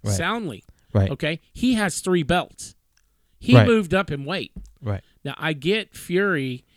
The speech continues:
Speaker 2: is a big name, but I think this is a equal match, and they should get equal pay.
Speaker 1: Okay. My, my, uh, my rebuttal.
Speaker 2: Okay.
Speaker 1: Does your wife,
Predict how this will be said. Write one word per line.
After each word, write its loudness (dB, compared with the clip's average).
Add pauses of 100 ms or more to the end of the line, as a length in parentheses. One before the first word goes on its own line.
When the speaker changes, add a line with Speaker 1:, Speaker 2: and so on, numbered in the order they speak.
(200)
Speaker 2:
is -4
a -8
big -6
name, -8
but -6
I -10
think -10
this -6
is -8
a -4
equal -12
match, -12
and -10
they -8
should -10
get -6
equal -12
pay. -8 (120)
Speaker 1:
Okay. 2 (520)
My, -2
my, 2
uh, 2 (240)
my 4
rebuttal. 6 (380)
Speaker 2:
Okay. -8 (480)
Speaker 1:
Does 2
your 6
wife, 4